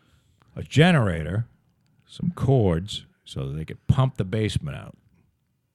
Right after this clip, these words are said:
And then I had a bunch of other stuff for them to do. So around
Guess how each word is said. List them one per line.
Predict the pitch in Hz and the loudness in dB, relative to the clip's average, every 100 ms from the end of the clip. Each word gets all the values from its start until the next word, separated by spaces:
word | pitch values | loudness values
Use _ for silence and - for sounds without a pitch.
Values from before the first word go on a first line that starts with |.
| _ _ _ _ _ - | _ _ _ _ _ -10
And | 82 98 | -4 -2
then | 95 | -2
I | 87 87 | -2 -2
had | 90 | -2
a | 78 | -4
bunch | - 127 127 | -4 -4 0
of | 113 | -2
other | 107 107 | 0 -2
stuff | 90 - 90 - | -2 -4 -8 -8
for | 71 | -12
them | 71 65 | -10 -10
to | 64 | -10
do. | 76 76 - - _ _ _ _ _ _ _ _ _ | -10 -10 -12 -20 _ _ _ _ _ _ _ _ _
So | - - 95 | -8 -6 -4
around | 110 170 175 135 | 0 2 4 2